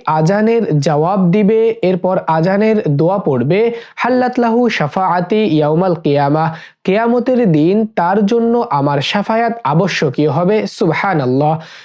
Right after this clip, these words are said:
সুপ্রিয় দর্শক, এই গুরুত্বপূর্ণ ফজিলাত অর্জন করতে হলে অবশ্যই আজানের দোয়া সহিভাবে দেওয়া শিখতে হবে। তো চলুন এবার আমরা আজানের দোয়া সহিভাবে শিখে নেই।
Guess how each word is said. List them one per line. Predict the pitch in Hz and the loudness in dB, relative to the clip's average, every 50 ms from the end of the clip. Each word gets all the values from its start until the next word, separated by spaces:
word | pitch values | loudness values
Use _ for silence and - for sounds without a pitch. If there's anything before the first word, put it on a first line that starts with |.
| - | -16
সুপ্রিয় | - - - 240 214 247 220 233 | -8 -4 0 0 2 2 2 2
দর্শক, | 226 214 - 262 240 220 - | 0 0 -2 -2 -4 -2 0
এই | 180 175 156 | 0 0 2
গুরুত্বপূর্ণ | 147 175 196 220 208 - 202 - 240 233 226 233 233 214 - - | 2 2 0 0 -2 -4 -4 -2 0 0 2 2 0 0 -2 -4
ফজিলাত | - 175 165 160 - - 107 107 - - | -2 0 0 2 2 0 0 -2 -4 -4
অর্জন | 143 135 131 135 156 208 220 220 | -2 0 0 2 2 2 0 0
করতে | 226 233 214 214 - 196 | 0 -2 -2 -2 -2 -2
হলে | 208 233 233 240 233 233 - - - - _ - | 0 0 0 0 -2 -4 -6 -14 -20 -20 _ -6
অবশ্যই | - 175 196 220 240 233 - - 277 226 - - - - 160 165 | -4 0 0 2 0 0 0 -2 0 0 -2 -2 -2 -2 -2 0
আজানের | 165 165 185 202 214 214 233 233 220 190 151 | 0 0 0 2 2 2 2 2 2 2 2
দোয়া | 143 165 190 185 156 139 147 - - | 2 2 2 0 -2 -4 -6 -8 -4
সহিভাবে | - 208 175 196 240 226 214 175 175 220 233 226 190 | -2 0 0 2 2 2 2 2 2 0 0 0 0
দেওয়া | 151 147 139 135 131 | 0 0 0 0 -2
শিখতে | 127 - - 220 - - 151 | -2 -2 -2 -4 -2 -2 -4
হবে। | 127 131 147 151 160 160 160 160 160 - _ _ _ _ | -2 0 0 0 2 0 0 -2 -6 -12 _ _ _ _
তো | - 202 | -4 -2
চলুন | - 254 240 254 262 247 254 | 0 0 0 0 0 -2 -2
এবার | - 185 190 220 214 | -2 0 0 0 0
আমরা | 180 156 175 208 208 - | 2 0 0 0 0 -2
আজানের | 156 147 143 151 151 156 151 156 160 | -2 0 0 0 0 0 0 0 2
দোয়া | 190 220 226 214 | 2 0 0 -2
সহিভাবে | 214 - 170 160 160 156 143 143 | -4 -2 -2 0 2 2 0 0
শিখে | 139 - 220 175 180 156 | 0 0 -2 0 0 0
নেই। | 139 139 131 123 113 | 0 0 0 -2 -2